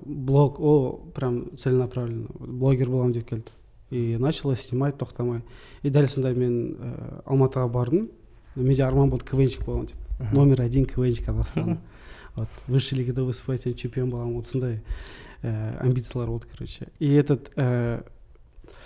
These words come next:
Speaker 1: потом как бы, м, познакомились,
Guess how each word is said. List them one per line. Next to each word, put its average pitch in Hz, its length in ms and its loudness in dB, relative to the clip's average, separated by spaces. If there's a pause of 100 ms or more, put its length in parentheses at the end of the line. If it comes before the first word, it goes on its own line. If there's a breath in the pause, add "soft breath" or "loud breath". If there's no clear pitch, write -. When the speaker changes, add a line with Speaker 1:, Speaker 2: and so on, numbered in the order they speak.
(220 soft breath)
Speaker 1:
потом 147 260 6
как 139 160 4
бы, 127 320 0
м, 123 640 -8
познакомились, 196 720 4